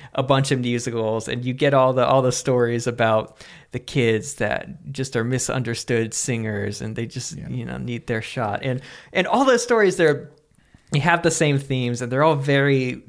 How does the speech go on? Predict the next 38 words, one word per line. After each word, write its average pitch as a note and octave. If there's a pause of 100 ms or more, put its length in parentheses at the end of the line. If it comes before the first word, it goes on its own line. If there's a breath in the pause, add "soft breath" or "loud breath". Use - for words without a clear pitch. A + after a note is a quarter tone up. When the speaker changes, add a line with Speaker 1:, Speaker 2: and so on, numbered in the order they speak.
Speaker 1:
fame C3
obsessed. -
And C#3
that's E3
the -
one G3+
thing G3
that, D#3+
like, C#3+
always, D#3
like, -
even G3
I F#3+
remember E3
as C#3
a A#2
kid, C3
like, C3+
bothering D#3
me C#3
a C3+
little. B2+
Speaker 2:
<laughs> - (340 loud breath)
Speaker 1:
And G3+
even, G3
like, F#3
I G3
will, G3+
I F3+
will G3
see D#3+ (320)
younger C#3 (480)
children, A2+ (540)
like, A#2+ (180)
they'll C3
be B2+
obsessed A#2+
with A#2+